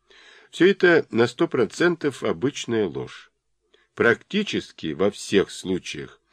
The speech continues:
агенты-нелегалы действуют через своих завербованных людей, добиваясь нужного результата либо шантажом, либо деньгами.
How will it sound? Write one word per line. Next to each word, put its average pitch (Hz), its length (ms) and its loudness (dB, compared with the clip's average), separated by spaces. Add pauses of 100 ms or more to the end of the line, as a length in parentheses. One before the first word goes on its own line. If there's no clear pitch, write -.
(360)
агенты-нелегалы 143 1080 2
действуют 127 600 -4
через 92 340 -6
своих 95 500 -2 (340)
завербованных 95 920 0
людей, 101 480 -4 (460)
добиваясь 87 640 0
нужного 95 440 -2
результата 113 760 -4 (300)
либо 104 320 2
шантажом, 90 880 0
либо 120 340 -6
деньгами. 110 580 -10